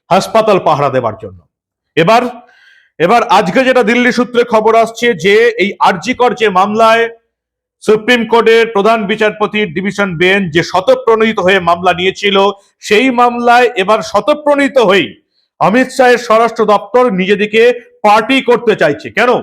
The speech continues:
কারণ যে সিআইএসএফ বাহিনী এই হাসপাতালে নিয়োগ করা হয়েছে, সেই সিআইএসএফ জওয়ানদের কোনো রকম সুযোগ সুবিধা দিচ্ছে না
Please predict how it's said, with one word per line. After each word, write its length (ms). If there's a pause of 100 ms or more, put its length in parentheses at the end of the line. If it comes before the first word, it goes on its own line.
(580)
কারণ 260
যে 120
সিআইএসএফ 680
বাহিনী 460 (220)
এই 80
হাসপাতালে 580
নিয়োগ 320
করা 200
হয়েছে, 380 (560)
সেই 280
সিআইএসএফ 840 (140)
জওয়ানদের 760
কোনো 340 (100)
রকম 360
সুযোগ 300 (120)
সুবিধা 340 (400)
দিচ্ছে 400
না 120